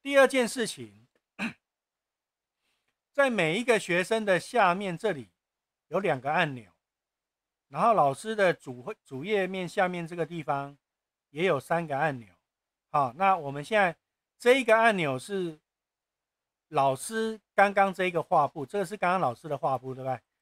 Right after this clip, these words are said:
这个画布的权限，如果我要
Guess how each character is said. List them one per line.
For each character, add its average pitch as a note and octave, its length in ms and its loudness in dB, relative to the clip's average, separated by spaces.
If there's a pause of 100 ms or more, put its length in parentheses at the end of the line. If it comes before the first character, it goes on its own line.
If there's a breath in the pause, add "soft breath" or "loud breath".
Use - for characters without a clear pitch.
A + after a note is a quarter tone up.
(400)
这 C#4+ 120 -6
个 A#3+ 120 6
画 G#3+ 280 10
布 A3+ 200 -2
的 D#3+ 200 0
权 C3+ 540 -12
限， G3 340 -6 (540)
如 A3 140 -6
果 A#3+ 200 6
我 C3+ 140 2
要 G3+ 280 8